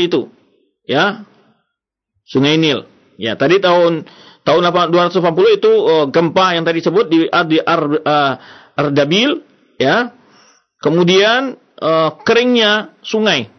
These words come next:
dua ratus delapan puluh satu Hijriah, keringnya sungai, ya, hatta, ah, ubi alma, ya, sampai,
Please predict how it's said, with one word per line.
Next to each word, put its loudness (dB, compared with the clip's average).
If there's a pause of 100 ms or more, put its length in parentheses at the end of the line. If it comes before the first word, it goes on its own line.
dua 0
ratus -4 (160)
delapan 0
puluh 0
satu -2
Hijriah, 2
keringnya 2
sungai, 0 (480)
ya, -2
hatta, -4
ah, 0 (100)
ubi 0
alma, 0 (720)
ya, 2
sampai, 0